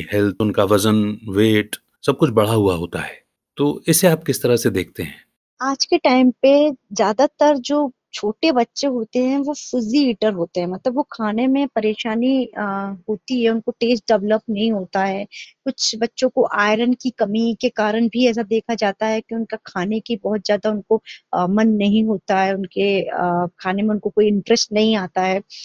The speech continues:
Speaker 2: तो ये तो बहुत कॉमन प्रॉब्लम है आजकल के पेरेंट्स की कि बच्चे खाते नहीं हैं, बच्चे खाते नहीं हैं, उनको फोर्स फीडिंग, अ, देना पड़ती है। या इसका एक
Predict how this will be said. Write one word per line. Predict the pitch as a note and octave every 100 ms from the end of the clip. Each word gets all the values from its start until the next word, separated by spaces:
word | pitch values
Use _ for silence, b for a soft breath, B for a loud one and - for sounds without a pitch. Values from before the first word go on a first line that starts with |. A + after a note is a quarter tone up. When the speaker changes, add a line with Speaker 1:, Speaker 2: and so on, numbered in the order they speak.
| B B _
Speaker 2:
तो | - D4 D4 D4
ये | C4 A#3+ G#3+ C4+ -
तो | D4
बहुत | - C#4+ _
कॉमन | - A3 B3 C#4
प्रॉब्लम | A#3+ A3+ A#3+ A#3+
है | A#3+ B3+
आजकल | A#3+ G#3+ - - A3
के | B3
पेरेंट्स | - G3 G3+ G#3+ -
की | - A#3 -
कि | A#3 A3+
बच्चे | F#3 - A3
खाते | - E3+ - G3
नहीं | F#3 F3+ F3+ F3+
हैं, | G3
बच्चे | F#3 -
खाते | - E3 -
नहीं | F#3+ F#3+
हैं, | G3+
उनको | G3+ A3
फोर्स | - G#3 G3+ -
फीडिंग, | G3+ F#3+ G3+ F#3+ B B -
अ, | E3 E3+
देना | F#3+ F#3+ F#3
पड़ती | F3+ F3 G3 G3
है। | F#3 B B -
या | C#4 D4
इसका | - - -
एक | B3+ C#4